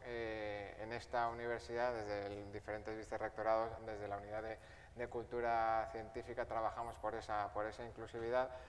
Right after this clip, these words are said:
no solo de, en género, que vamos a, a incidir en ello. Recientemente impulsábamos, y de hecho hoy tenemos una nueva actividad, eh, dentro del proyecto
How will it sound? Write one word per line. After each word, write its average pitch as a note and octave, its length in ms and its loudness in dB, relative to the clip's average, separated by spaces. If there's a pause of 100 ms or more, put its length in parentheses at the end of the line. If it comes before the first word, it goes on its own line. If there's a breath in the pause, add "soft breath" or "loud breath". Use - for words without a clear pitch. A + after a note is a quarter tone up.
(380 loud breath)
no G#2+ 100 -4
solo A2 280 4
de, G#2+ 680 0 (180)
en G#2 80 -8
género, D3+ 420 0
que G#2 140 -2
vamos G2+ 300 0
a, G2+ 240 -2
a G#2 80 -2
incidir G#2 400 -4
en G#2 260 0
ello. B2 260 0 (200)
Recientemente A2+ 840 0 (360 loud breath)
impulsábamos, B2+ 800 4 (160)
y A#2+ 260 0
de A2+ 160 2
hecho A#2 460 -2
hoy B2 120 2
tenemos A2+ 340 -2
una A2+ 140 -4
nueva A2+ 200 2
actividad, A2 440 2 (500 loud breath)
eh, A2+ 400 0
dentro A#2+ 280 4
del A#2 140 2
proyecto A2+ 640 2